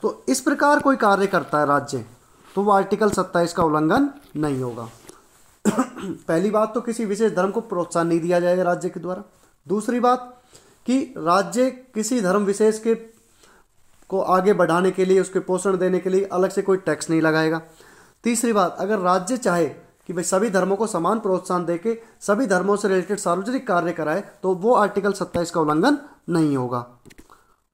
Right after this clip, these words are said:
एक बात और लिखिए कि राज्य से अगर किसी धर्म से जुड़े हुए कोई गैर धार्मिक कार्य या लोक संबंधी कार्य करता है, लोक व्यवस्था संबंधी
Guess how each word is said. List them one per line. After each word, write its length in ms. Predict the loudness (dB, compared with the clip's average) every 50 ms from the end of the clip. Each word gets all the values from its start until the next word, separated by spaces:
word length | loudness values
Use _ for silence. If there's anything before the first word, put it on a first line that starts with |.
| _ _ _ -10 -10 -10 -10 _ _ _ _ _ -2
एक 180 | -2 -2 0 2
बात 200 | 2 2 2 4
और 140 | 4 4 4
लिखिए 340 | 4 2 0 2 0 0 0 -2 -8 -18 -20 -20 -20 -20 -20 _ _ _ _ _ _ _ _ _ _ _ -14 -8
कि 120 | -4 -2 0
राज्य 420 | 4 4 4 4 4 2 0 0
से 260 | 0 -2 -4 -6 -8 -20 -16 -6 -2 0
अगर 200 | 2 2 2 0
किसी 320 | 0 -4 0 2 2 4
धर्म 220 | 4 4 4 4
से 140 | 4 4 2
जुड़े 220 | 4 4 6 6 6
हुए 240 | 6 6 2 2 0 -6 -16 -20 _ _ _ _ -20 _ _ _ _ _ _ -20 -20 _ _ _ _ _ _ _ _
कोई 200 | 0 2 2 2 0 -6 -12 -18
गैर 640 | -12 -4 2 4 4 6 6 6 4 2 0 -6 -14 -14
धार्मिक 500 | -10 -4 0 0 2 4 4 2 2 2
कार्य 420 | 4 4 4 4 2 2 0 -4 -4
या 80 | -2 0
लोक 220 | 4 4 4 4
संबंधी 400 | 4 2 0 2 2 2 2 0
कार्य 260 | 0 0 0 0 0 -2
करता 280 | -4 -6 -8 -6 -8
है, 60 | -4
लोक 200 | -2 -2 -2 -2
व्यवस्था 300 | -2 -4 -4 -4 -6 -8
संबंधी 420 | -10 -10 -10 -10 -10 -12 -12 -14